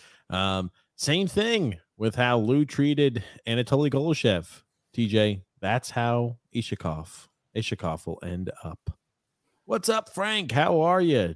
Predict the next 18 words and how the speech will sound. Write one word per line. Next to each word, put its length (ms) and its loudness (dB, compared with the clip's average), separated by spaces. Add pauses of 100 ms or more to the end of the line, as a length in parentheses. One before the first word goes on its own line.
T 140 0
J 160 6
Bobrovsky 720 4
was 220 4
the 80 0
reason 340 4
that 100 2
they 120 4
got 320 4
that 220 2
far. 480 2 (520)
Um, 680 0
their 260 4
defense 460 -2
was 320 0
dog 340 -2
shit. 220 -10
Yep, 200 -2